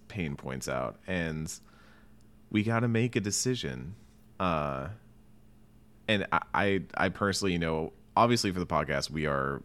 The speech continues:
playing for completion percentage, not a hundred percent, but we are trying to get the higher completion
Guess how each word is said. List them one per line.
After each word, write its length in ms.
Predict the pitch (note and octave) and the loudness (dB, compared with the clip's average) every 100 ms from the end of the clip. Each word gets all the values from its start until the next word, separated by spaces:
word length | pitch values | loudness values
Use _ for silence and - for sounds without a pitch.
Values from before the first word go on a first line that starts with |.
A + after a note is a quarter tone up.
| - - | -14 -10
playing 480 | - D#2+ D#2 D#2 | -2 -2 -2 -4
for 220 | D2+ D#2+ D2 | -6 -6 -6
completion 560 | F2+ - D#2+ - F2 | -8 -6 -6 -4 -4
percentage, 540 | E2 D#2+ F2+ F2+ E2 D#2 | -4 -4 -2 -2 -4 -4
not 160 | C#2+ - | -4 -4
a 60 | |
hundred 300 | D2+ D#2 D#2+ | -4 -4 -4
percent, 320 | F2+ - F2 | -4 -4 -4
but 100 | D2 | -4
we 120 | C#2+ C#2 | -4 -4
are 100 | C#2+ | -4
trying 240 | D#2 D2 | -6 -6
to 120 | D2 | -8
get 320 | C2 D2 - | -8 -8 -8
the 380 | D2+ D2+ D2+ D2 - - - - - | -8 -8 -6 -10 -12 -20 -20 -20 -16
higher 460 | - - E2 E2+ | -4 0 2 0
completion 800 | E2+ G2 F2 F#2 F#2 F#2+ F#2 F2+ | 0 -4 -2 -2 0 0 0 -2